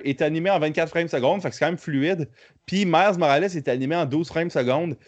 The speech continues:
Fait qu'il est comme plus, euh, euh, c'est plus clumsy, ces affaires, puis il est plus saccadé un peu. Ça paraît, c'est pas saccadé, mais il, il, il flow moins naturellement. Puis, euh,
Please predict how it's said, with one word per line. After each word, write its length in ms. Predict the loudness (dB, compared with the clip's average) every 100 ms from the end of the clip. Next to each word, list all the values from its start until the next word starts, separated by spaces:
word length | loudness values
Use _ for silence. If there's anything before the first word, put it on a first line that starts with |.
| -20
Fait 260 | -6 -2 -2
qu'il 160 | -2 -2
est 60 |
comme 180 | 0 0
plus, 640 | 0 2 2 2 -6 -20 -4 0
euh, 160 | 0 0
euh, 140 | -4 -4 -10 -20 -20 -20 -20 _ _ _ _ _
c'est 180 | -6 -4
plus 240 | 0 -2
clumsy, 480 | 0 2 2 2 -4
ces 160 | -4 -2
affaires, 280 | 2 2 2
puis 100 | -2
il 20 |
est 40 |
plus 140 | -2 -4
saccadé 480 | -2 -2 0 0
un 120 | 0 0
peu. 160 | -2
Ça 160 | -2 -2
paraît, 240 | 0 0 -4 -8
c'est 140 | -6
pas 100 | -4
saccadé, 560 | -4 -4 -4 -2 -2 -2
mais 260 | 0 -2 -4 _ -20 _ -12
il, 120 | -2 -2 0 -4
il, 380 | -4 -8 -16 -8
il 100 | -6
flow 300 | 0 2 4
moins 300 | 4 4 4
naturellement. 800 | 2 0 0 2 2 2 0 -2 -8 _ _
Puis, 320 | -4 -2 -4 -10 _ _ _
euh, 40 | -12